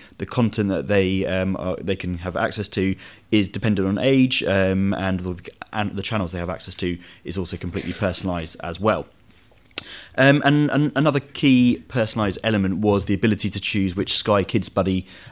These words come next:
um, you had as, throughout your profile. So you can see in top left there, um, is the, the kind of purple jumping buddy with his little, little friend. Um,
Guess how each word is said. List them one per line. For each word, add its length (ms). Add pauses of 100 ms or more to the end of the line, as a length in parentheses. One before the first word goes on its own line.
(140)
um, 480
you 220
had 200
as, 160 (140)
throughout 320
your 160
profile. 400
So 80
you 60
can 120
see 120
in 80
top 240
left 200
there, 220 (360)
um, 420
is 100
the, 300
the 80
kind 120
of 120
purple 280
jumping 300
buddy 160
with 100
his 120
little, 280 (280)
little 160
friend. 420 (400)
Um, 400